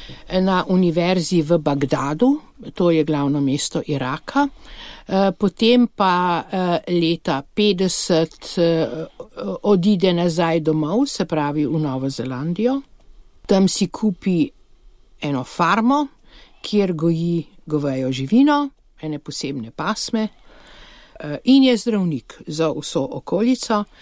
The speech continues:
Umre ene nesrečne, neumne smrti, eh, na Novi Kaledoniji, kamor gre na potovanje z ženo in, eh, eno prijateljico.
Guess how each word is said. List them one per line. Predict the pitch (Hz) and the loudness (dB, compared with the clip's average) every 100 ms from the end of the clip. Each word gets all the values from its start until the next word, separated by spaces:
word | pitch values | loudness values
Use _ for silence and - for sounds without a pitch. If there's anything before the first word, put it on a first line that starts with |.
| - - - - - | -20 -20 -20 -12 0
Umre | 214 202 233 240 233 214 - - _ - 214 | 4 4 6 4 4 0 -4 -12 _ -20 -12
ene | - 185 180 175 175 170 | -6 -2 -2 0 -2 -2
nesrečne, | 175 180 - 202 202 214 - 220 190 | 0 0 0 2 2 0 0 2 4
neumne | 185 180 196 190 | 4 4 4 4
smrti, | 160 - 190 226 226 233 226 214 - - - - - - - | 2 0 0 0 -2 0 0 0 -6 -20 -20 -20 -20 -20 -6
eh, | 180 175 170 | -2 0 2
na | 165 170 | 2 2
Novi | 170 185 180 185 180 | 2 4 4 2 0
Kaledoniji, | 185 185 170 156 175 208 247 240 214 196 | -2 0 2 2 0 2 4 4 4 0
kamor | - 170 170 156 | 0 0 2 2
gre | 160 165 156 | 0 0 0
na | 156 | -2
potovanje | - 156 143 139 185 233 220 190 170 | -4 -4 -4 0 2 4 4 4 4
z | 151 147 | 2 -2
ženo | 139 156 147 160 202 190 | 0 0 0 0 0 -2
in, | - 160 156 147 | -4 -2 -2 -2
eh, | 143 139 131 - - - - - - - - - | -2 -4 -8 -12 -20 -20 -20 -20 -20 -20 -20 -14
eno | 151 139 | -8 -8
prijateljico. | - 107 135 208 214 202 - 196 | -8 -6 0 0 0 -2 2 2